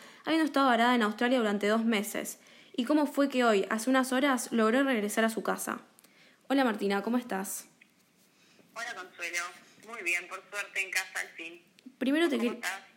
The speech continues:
Speaker 1: muy bien, gracias. Primero te quería preguntar a dónde viajaste, con quién viajaste.
Speaker 2: Eh, bueno, yo viajé a Australia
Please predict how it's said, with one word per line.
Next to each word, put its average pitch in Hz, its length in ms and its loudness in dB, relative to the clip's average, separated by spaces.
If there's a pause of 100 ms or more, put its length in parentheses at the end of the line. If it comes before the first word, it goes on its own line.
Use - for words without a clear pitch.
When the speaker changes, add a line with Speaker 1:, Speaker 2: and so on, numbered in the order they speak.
(100)
Speaker 1:
muy 254 220 2
bien, 214 520 -2
gracias. - 540 -8 (100)
Primero 285 220 0
te 247 80 -2
quería 220 220 0
preguntar 220 420 0
a 247 160 0
dónde 233 240 2
viajaste, 247 680 0
con 208 180 0
quién 220 140 0
viajaste. 214 640 -2 (2000)
Speaker 2:
Eh, 190 720 -8
bueno, 220 160 -10 (100)
yo 247 100 -14
viajé 254 580 -10
a 180 360 -6
Australia 247 960 -10